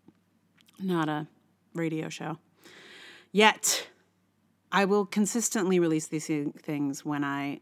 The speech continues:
am paid radio salary. How about that? Like,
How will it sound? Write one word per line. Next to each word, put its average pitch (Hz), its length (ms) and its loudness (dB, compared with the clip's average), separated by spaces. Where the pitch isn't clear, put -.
am 147 200 -10
paid 143 420 -12
radio 135 360 -8
salary. 117 480 -10
How - 60 -6
about 220 180 0
that? 147 240 -2
Like, 180 300 -4